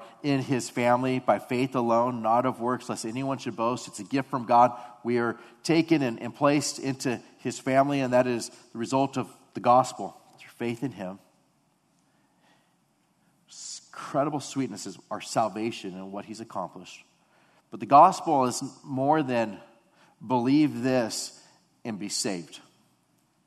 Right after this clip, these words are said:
The gospel is such that it is believe this and be saved, but also believe this because the gospel makes it so that we can stand.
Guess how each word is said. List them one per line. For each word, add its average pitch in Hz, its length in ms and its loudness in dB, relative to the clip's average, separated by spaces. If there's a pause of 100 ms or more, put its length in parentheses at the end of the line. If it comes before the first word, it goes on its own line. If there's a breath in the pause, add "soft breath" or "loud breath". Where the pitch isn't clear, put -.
(1120 soft breath)
The 98 60 -20
gospel 147 440 8
is 127 100 -2
such 139 320 4
that 127 160 4
it 117 100 -2
is 117 160 -6 (260 loud breath)
believe 135 560 2
this 131 400 0 (100)
and 135 140 -4
be 110 80 -4
saved, 123 540 0
but 123 140 0
also 131 560 6 (280 loud breath)
believe 147 400 4
this 160 260 4
because 139 460 2 (320 loud breath)
the 127 80 0
gospel 185 520 12
makes 160 320 4
it 156 100 0
so 170 140 0
that 135 120 2
we 139 180 4
can 143 220 -4
stand. 156 800 -4